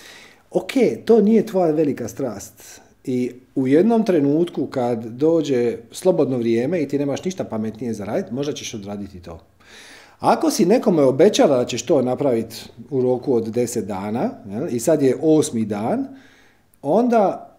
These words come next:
uzm-, uzmeš tu stvar u obzir. Znači, uzmeš u obzir to da si nekome obećala i da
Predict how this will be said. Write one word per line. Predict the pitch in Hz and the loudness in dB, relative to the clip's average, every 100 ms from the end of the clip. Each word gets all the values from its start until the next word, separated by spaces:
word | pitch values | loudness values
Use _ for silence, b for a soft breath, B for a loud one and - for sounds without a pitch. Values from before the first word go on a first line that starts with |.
| _ | _
uzm-, | 156 214 240 220 | 2 2 2 0
uzmeš | 240 240 165 - | 2 2 2 0
tu | 220 | 0
stvar | 202 - 185 151 | 0 0 2 4
u | 135 | 4
obzir. | 139 123 113 | 2 0 -4
Znači, | 135 139 143 | -4 -2 0
uzmeš | 202 226 - | 2 2 2
u | 127 | 0
obzir | 196 226 156 131 - | 0 0 0 -2 0
to | 175 202 175 | 0 2 0
da | 143 139 | 0 -2
si | 151 | -2
nekome | 165 170 143 | -4 -2 -2
obećala | 117 101 101 - 160 202 202 | -2 -4 -6 -4 -2 -2 -2
i | 151 139 135 131 | -2 -2 -2 -4
da | 120 123 120 120 | -4 -2 0 0